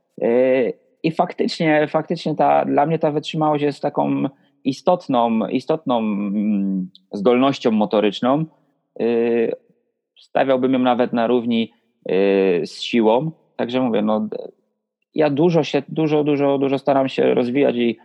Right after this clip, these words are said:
czytać w tym, w tym temacie, bo, e,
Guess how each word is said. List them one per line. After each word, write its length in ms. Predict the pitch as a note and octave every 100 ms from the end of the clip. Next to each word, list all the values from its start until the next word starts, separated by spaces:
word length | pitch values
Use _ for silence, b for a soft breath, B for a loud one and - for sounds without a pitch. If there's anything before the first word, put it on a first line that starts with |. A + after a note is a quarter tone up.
| b b -
czytać 340 | - C3 A2+
w 60 | -
tym, 420 | A2+ G#2+ G#2+ G#2
w 40 |
tym 180 | - A#2+
temacie, 500 | A#2 A#2 B2 - B2+
bo, 320 | A#2 A#2 A#2+ b b b b _ -
e, 140 | G1+